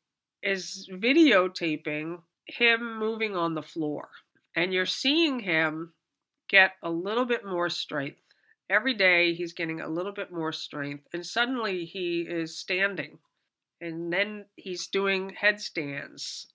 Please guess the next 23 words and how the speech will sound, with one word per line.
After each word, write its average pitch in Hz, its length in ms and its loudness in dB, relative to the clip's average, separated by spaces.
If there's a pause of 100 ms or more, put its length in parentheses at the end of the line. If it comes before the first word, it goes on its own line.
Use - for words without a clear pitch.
(100)
And 160 460 -4
in 196 100 0
the 202 80 -2
beginning, 220 720 0
he - 320 -14
couldn't 214 320 -4
stand. 143 480 -4
He 196 140 -12
kept - 300 -4
falling. 147 500 -2 (320)
He'd 170 160 -8
try 185 240 4
to 185 100 -2
stand, 170 760 2
and 151 180 -6
there 147 120 -6
was 151 160 -8
just 160 260 -8
no 175 180 -2
muscles 170 800 -2
in 151 100 -6
his 143 220 -10
legs 160 800 0